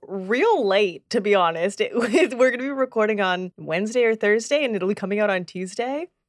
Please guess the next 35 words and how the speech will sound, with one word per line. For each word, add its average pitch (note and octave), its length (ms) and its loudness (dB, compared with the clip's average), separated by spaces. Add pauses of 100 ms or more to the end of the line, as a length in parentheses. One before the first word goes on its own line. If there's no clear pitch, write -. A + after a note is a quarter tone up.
(300)
I'm G3+ 80 -12
pretty A3 200 -4
sure C4+ 200 -2
that D#4 140 -4
it D4+ 120 -8
was A#3 140 -2
supposed G3+ 380 -4
to A3+ 60 -8
be A#3+ 100 -4
about G#3+ 260 -2
deforestation, F3+ 1120 -8
and F#3 120 -6
then F3 200 -4
Kristen G3 600 -6
wanted F3+ 420 -2
to F#3+ 60 -8
talk F3 420 -8
about, E3+ 800 -4 (1300)
ah, F3+ 220 -4
shoot, G3+ 400 -4
I G3 60 0
can't D4+ 240 -4
remember. G3+ 480 0 (360)
<laughs> - 40 2 (1300)
We've F4 160 2
been A#4 140 2
talking C4+ 280 0
about D#4 160 2
it D#4+ 80 -2
all G#3+ 240 2
week G#3+ 200 -4
via F#3+ 200 0
text, E3 380 -4
and F#3+ 100 0
I've, F3 180 0